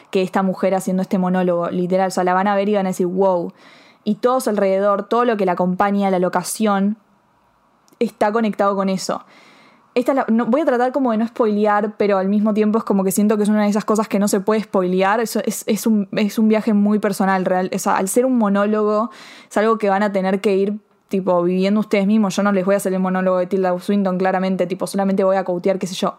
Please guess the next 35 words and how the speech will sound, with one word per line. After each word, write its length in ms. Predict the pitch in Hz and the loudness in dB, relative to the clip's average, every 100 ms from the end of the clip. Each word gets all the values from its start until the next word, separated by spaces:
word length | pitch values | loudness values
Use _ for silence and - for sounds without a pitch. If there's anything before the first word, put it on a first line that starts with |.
| _ | _
una, 280 | 196 196 180 | -4 -2 -2
dos 160 | 196 | -4
cosas. 420 | - 208 190 - - - - - | -2 -2 -2 -6 -8 -20 -20 -6
Pero 200 | 190 185 | 0 0
es, 120 | 202 | 0
tipo, 220 | - 214 | -2 0
algo 180 | 190 202 | 2 2
completamente 480 | 196 190 202 208 208 | 0 0 0 0 0
personal, 360 | 202 190 190 185 | -2 -2 0 0
así 180 | - | -2
que 100 | 196 | 0
no 160 | 202 202 | 2 2
tomen 260 | 214 220 202 | 2 2 2
nada 160 | 202 | 0
como 160 | 190 185 | 0 -2
esto 140 | 208 | 0
como 140 | 196 190 | 0 0
un 100 | 196 | 0
spoiler, 560 | - - 190 202 208 | -2 0 2 2 0
porque 300 | 196 180 180 | -2 -2 -4
como 240 | 175 185 180 | -2 -2 -2
que 160 | 185 | -4
creo 220 | 185 202 | 0 0
que 100 | 202 | 2
no 140 | 190 185 | 0 2
va 160 | 196 | 2
por 100 | 190 | 2
ahí. 220 | 180 180 180 | 0 0 -2
Pero 180 | - | -2
bueno, 180 | 180 190 | 0 0
si 140 | 175 190 | 0 0
no 120 | 196 | 2
querés 200 | 214 208 | 2 2
saber 240 | 190 185 | 0 0
nada, 340 | 185 185 202 | 0 2 0